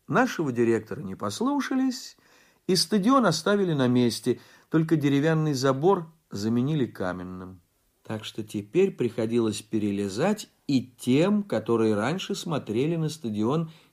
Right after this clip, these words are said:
через щели в деревянной ограде. Все же директор наш напрасно боялся, что мы можем сбежать с урока математики.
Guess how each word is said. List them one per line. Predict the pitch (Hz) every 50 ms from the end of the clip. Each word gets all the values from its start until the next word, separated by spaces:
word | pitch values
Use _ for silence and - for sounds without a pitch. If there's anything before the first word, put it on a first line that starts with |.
| _
через | _ - - 131 139 165 165
щели | 160 - - - - - - - 120 131 147 160 170 170 165 165
в | - 113
деревянной | 101 107 98 98 92 92 98 101 107 113 120 120 123 127 127
ограде. | 120 110 - - 90 85 80 90 107 - _ _ _ _ _ _ _ _ _ _ _ _ _ _ _ _ _ _ _ _ _ _ _ _ _ _ _ _ _ _ _ _ _ _ _ _ _ _ _ _ _ _ - - - _ _
Все | - - - 120
же | 120 117
директор | 120 127 127 139 139 131 - - 131 127
наш | 127 131 127 123 113 - - -
напрасно | 101 101 104 101 - 107 127 139 127 - - 127 123
боялся, | 113 117 113 117 117 120 123 120 113 - - 117 113 110
что | 107 - - -
мы | 95 98 98
можем | 101 110 110 104 107 104
сбежать | 95 85 107 101 98 87 95 101 101 98 -
с | -
урока | 101 90 92 90 - 98
математики. | 92 92 - - 95 92 92 92 - - - _ - - -